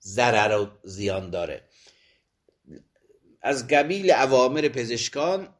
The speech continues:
که المقصود منها عدم الوقوع فی المضار،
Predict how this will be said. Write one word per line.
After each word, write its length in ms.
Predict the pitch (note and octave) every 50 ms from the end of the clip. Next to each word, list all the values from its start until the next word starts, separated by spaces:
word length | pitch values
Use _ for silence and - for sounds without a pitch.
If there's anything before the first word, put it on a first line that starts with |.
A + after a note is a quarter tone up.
| _ _ _ _ _ _
که 120 | - A2
المقصود 760 | B2+ C3+ B2+ B2+ C3 B2+ B2+ - - - - C3+ C3 B2+ C3+
منها 560 | C#3 C3 C3 B2+ B2 A#2+ A#2 B2 D#3+ F3+ G3
عدم 420 | - - G3 G3+ E3+ F3 D#3+ C#3+ C3+
الوقوع 500 | A#2+ A2+ G#2+ G#2+ G#2+ G2+ G2+ A2 A2+ A2+
فی 100 | - A2
المضار، 640 | G2+ F#2 E2+ D#2+ D2+ D#2+ D2+ F2+ F#2 D#2 D2 -